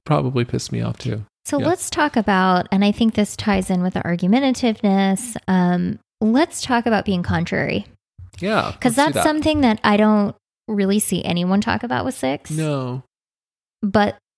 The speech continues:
Speaker 2: I wanna get into it.
Speaker 1: Yeah, it's there, there, no, there's, like,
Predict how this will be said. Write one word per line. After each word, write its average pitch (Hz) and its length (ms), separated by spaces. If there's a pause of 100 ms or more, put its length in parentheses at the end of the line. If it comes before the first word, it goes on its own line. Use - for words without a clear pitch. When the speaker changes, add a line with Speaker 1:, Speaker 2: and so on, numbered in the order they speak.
(140)
Speaker 2:
I 214 200
wanna 202 280
get 175 140
into - 260
it. - 220
Speaker 1:
Yeah, 123 520
it's - 320 (100)
there, 160 220
there, 160 320
no, 170 200
there's, 175 600
like, 151 320